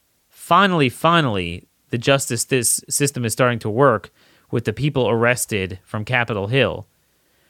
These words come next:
The mom and son that were arrested for having zip ties. Something's very funny about that, by the way.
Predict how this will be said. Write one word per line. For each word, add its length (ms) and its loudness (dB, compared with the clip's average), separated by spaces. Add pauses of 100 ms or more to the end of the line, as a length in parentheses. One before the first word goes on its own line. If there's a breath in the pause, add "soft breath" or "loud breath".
(300)
The 100 0
mom 480 4
and 160 -4
son 560 -2 (380)
that 180 0
were 340 2
arrested 840 0 (220)
for 200 -2
having 340 -2
zip 300 0
ties. 600 -10 (1040)
Something's 360 2
very 200 6
funny 380 0
about 340 -6
that, 220 -6
by 140 0
the 80 -4
way. 400 -4